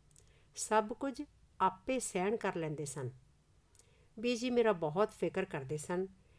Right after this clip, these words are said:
ਮੇਰੇ ਬਾਰੇ ਬਹੁਤ ਸੋਚਦੇ ਸਨ। ਉਹਨਾਂ ਨੇ ਤਿੰਨ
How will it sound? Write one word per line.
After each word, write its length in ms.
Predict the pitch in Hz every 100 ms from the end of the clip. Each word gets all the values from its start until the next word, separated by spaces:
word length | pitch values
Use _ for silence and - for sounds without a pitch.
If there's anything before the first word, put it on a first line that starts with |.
| - -
ਮੇਰੇ 280 | 226 233 254
ਬਾਰੇ 280 | 247 254 262
ਬਹੁਤ 400 | 208 170 180 214
ਸੋਚਦੇ 440 | - 165 151 170 165
ਸਨ। 320 | - 185 190 - - - - -
ਉਹਨਾਂ 280 | 240 247 269
ਨੇ 200 | 262 277 - -
ਤਿੰਨ 200 | 226